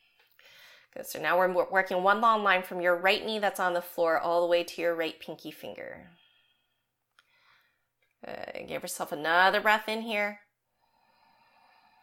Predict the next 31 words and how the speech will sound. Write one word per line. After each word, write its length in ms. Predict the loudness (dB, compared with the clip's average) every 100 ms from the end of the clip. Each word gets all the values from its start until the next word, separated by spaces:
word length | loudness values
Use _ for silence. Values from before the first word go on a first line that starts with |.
| _ _ _ _ _ _ -2
All 80 | 0
right, 120 | 2
we're 100 | 4
gonna 180 | 4 4
take 300 | 6 8 10
that 180 | 10
arm 240 | 12 10 10
all 280 | 10 12 10
the 60 |
way 100 | 8
to 120 | 4 4
the 120 | 4
back 420 | 8 10 10 6
of 100 | -2
your 140 | 0
mat. 320 | 4 4 2 -4 -20 -20 -20 -20 -20 -20 -20 _
Straighten 640 | -10 -10 -4 2 2 2 4
out 160 | 4
your 120 | 6 8
left 320 | 8 8 2
leg, 260 | 2 2 0
point 220 | -6 -2
your 100 | -4
toes 400 | 0 0 0 -2
forward, 520 | -4 2 4 6 4
left 280 | 4 2 0
arm's 160 | -4 -4
going 240 | -6 0
up 220 | 0 0
and 100 | -4
over. 460 | 0 0 2 -2